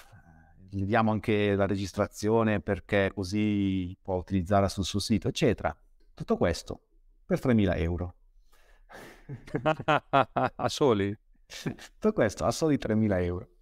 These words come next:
Speaker 1: Ho detto: "Va bene, grazie tante, ci penso." E sì, era <laughs> io avevo sentito cose, qualcosa di simile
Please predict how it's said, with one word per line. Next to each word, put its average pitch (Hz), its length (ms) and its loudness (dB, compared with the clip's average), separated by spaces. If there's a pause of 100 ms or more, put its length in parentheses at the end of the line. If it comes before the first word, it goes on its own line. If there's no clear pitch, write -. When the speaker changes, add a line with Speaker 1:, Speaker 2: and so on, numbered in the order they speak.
(280)
Speaker 1:
Ho - 60 -10
detto: - 180 -2
"Va 170 100 2
bene, 101 200 4
grazie 127 320 0
tante, 87 280 -2
ci - 140 -6
penso." 87 400 0 (520)
E 120 520 0
sì, 131 220 0
era 110 280 2
<laughs> - 1300 -10
io 190 160 0
avevo 135 180 2
sentito 123 500 0
cose, 117 300 -2
qualcosa 123 340 0
di 110 100 -2
simile 101 580 0